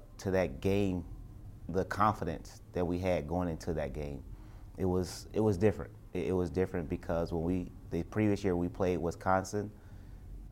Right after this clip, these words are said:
I had the confidence, but I don't know if the rest of my teammates were that confident. But when we played Duke, it was a,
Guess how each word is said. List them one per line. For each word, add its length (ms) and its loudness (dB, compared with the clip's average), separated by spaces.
I 160 8
had 180 6
the 80 0
confidence, 500 -2
but 280 0
I 60 6
don't 120 6
know 100 8
if 100 2
the 60 -6
rest 220 6
of 60 6
my 100 8
teammates 580 4
were 100 4
that 200 4
confident. 540 6
But 160 10
when 120 6
we 120 8
played 420 8
Duke, 280 8
it 60 0
was 240 4
a, 120 2